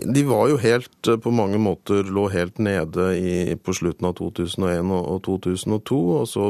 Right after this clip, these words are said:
bygde de seg gradvis, eh, opp igjen,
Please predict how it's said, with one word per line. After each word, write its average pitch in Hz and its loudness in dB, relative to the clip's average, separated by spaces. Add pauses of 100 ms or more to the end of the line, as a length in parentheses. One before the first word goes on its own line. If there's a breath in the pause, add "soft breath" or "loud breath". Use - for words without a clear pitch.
bygde 98 -4
de 82 0
seg 90 0
gradvis, 85 -2
eh, 95 2
opp - -6
igjen, 98 0